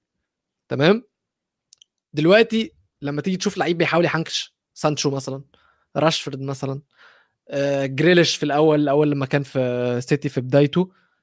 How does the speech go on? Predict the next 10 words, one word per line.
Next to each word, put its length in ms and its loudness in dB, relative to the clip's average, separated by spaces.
هتلاقي 260 2
إن 120 2
لأ، 400 0
مش، 240 -10
مش 220 -4
ده، 200 -4
الكورة 280 4
مش 320 0
عايزة 320 -2
كده. 300 -8